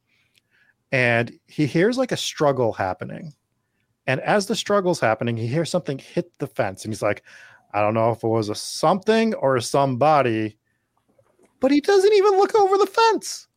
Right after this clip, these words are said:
Like, he, he doesn't even look over the fence to see what it is. And this, again, I know what you guys are saying, like, how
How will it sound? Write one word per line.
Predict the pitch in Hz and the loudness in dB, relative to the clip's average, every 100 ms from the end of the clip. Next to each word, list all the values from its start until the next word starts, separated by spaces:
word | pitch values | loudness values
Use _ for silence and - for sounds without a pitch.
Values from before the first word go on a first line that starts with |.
| - _ - | -20 _ -2
Like, | 320 | 0
he, | 240 277 | 4 4
he | 262 | 4
doesn't | 196 302 320 302 | 6 6 6 2
even | 262 269 262 233 | 0 0 0 2
look | 226 202 | 0 2
over | 196 190 | 2 4
the | 185 | 2
fence | - 185 165 | 2 0 0
to | - | -6
see | - 180 165 | -2 0 2
what | 156 143 | 2 2
it | 131 | 2
is. | 123 110 | 2 0
And | 123 113 110 - - | -2 -4 -6 -16 -16
this, | 165 170 170 | -4 -2 -2
again, | 196 - 226 226 117 - _ _ _ _ _ _ _ _ _ _ - | -8 0 2 2 -2 -8 _ _ _ _ _ _ _ _ _ _ 0
I | 156 | 2
know | 185 202 | 4 4
what | 190 | 4
you | 180 | 2
guys | 185 175 | 2 2
are | 160 | 0
saying, | 156 180 180 180 | -2 0 0 0
like, | 143 127 | -2 -2
how | 143 139 135 127 107 | -2 0 2 0 -4